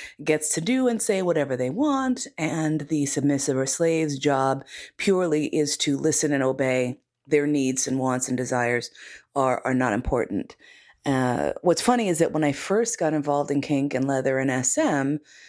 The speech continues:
that was sort of held up as the ideal, that people were to be seen and not heard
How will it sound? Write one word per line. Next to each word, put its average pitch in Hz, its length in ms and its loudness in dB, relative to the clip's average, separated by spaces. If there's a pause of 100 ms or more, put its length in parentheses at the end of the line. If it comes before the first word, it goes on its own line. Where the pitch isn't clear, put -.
(300)
that 151 720 -2
was 156 280 0
sort 269 200 0
of 339 100 -4
held 247 260 0
up 190 180 -2
as 143 120 -2
the 135 220 -2
ideal, 139 720 -2 (100)
that 151 280 -2
people 147 420 -2
were 143 460 0
to 139 320 -2
be 135 320 -2
seen 160 400 0
and 143 120 2
not 139 240 -2
heard 165 360 -2